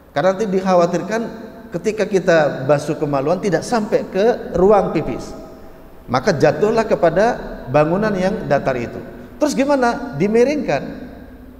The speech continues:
Dimiringkan, ini bagus. Kalau di sini mau dibikin seperti itu bagus. Dimiringkan begini sehingga nanti kalau kita misalnya pipis,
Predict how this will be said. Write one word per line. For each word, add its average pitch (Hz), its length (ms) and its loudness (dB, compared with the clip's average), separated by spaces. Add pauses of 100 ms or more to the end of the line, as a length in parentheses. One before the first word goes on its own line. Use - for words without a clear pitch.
(120)
Dimiringkan, 180 640 2
ini 220 160 0
bagus. 160 560 -2
Kalau 165 160 4
di 165 80 0
sini 196 240 -6
mau 185 160 0
dibikin 165 320 0
seperti 170 320 -4
itu 190 80 -4
bagus. 117 400 0 (480)
Dimiringkan 165 720 4
begini 151 400 2
sehingga 185 400 2
nanti 214 240 0
kalau 185 240 2
kita 185 240 0
misalnya 160 640 0
pipis, 160 400 -2